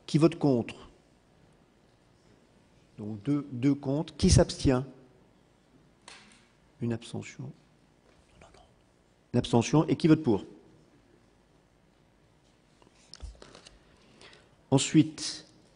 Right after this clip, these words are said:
le lot vingt-quatre et vingt-six, toujours cession d'un appartement, et qui est situé cette fois-ci trois boulevard Voltaire. Qui vote contre ?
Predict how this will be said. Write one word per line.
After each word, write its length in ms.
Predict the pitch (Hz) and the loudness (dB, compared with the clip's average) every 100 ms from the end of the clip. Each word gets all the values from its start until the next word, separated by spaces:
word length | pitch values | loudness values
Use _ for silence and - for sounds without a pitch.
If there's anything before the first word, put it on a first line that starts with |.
| _ _ _ _ _ _ _ _ _ _ _ _ _ _ _ - | _ _ _ _ _ _ _ _ _ _ _ _ _ _ _ 2
le 400 | 123 131 131 127 | 6 8 10 10
lot 260 | 131 147 | 8 8
vingt-quatre 460 | 139 165 160 170 156 | 8 6 6 4 6
et 20 | |
vingt-six, 500 | 139 131 - 147 - | 6 6 4 0 0
toujours 280 | - 131 135 | -2 -2 0
cession 240 | 131 135 | 0 4
d'un 100 | 123 | 4
appartement, 400 | 123 123 - 160 | 4 2 2 2
et 40 | 156 | 2
qui 100 | 127 | 0
est 20 | |
situé 380 | - 120 131 127 | -4 -4 0 0
cette 200 | 123 - | 0 -2
fois-ci 280 | 117 - | -4 -4
trois 180 | 117 - | 0 4
boulevard 240 | 156 135 127 | 6 6 8
Voltaire. 400 | 123 120 156 - | 8 8 6 6
Qui 140 | 165 | 2
vote 160 | 131 - | 2 0
contre ? 480 | 143 170 - - | -4 -4 -6 -16